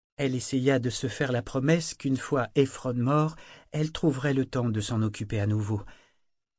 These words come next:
Mais soudain cette idée lui parut ignoble et déloyale, comme si elle souhaitait que son époux trépasse rapidement afin qu'elle puisse soigner son jardin. « Vous êtes bien silencieuse ? » dit Davad sans ménagement.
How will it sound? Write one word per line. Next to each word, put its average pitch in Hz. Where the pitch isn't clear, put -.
Mais 123
soudain 131
cette 107
idée 131
lui 113
parut 139
ignoble 131
et 123
déloyale, 123
comme 160
si 170
elle 139
souhaitait 135
que 117
son 147
époux 151
trépasse 135
rapidement 147
afin 135
qu'elle 127
puisse -
soigner 123
son 117
jardin. « 101
Vous 104
êtes 104
bien 101
silencieuse ? » 113
dit 120
Davad 107
sans 117
ménagement. 101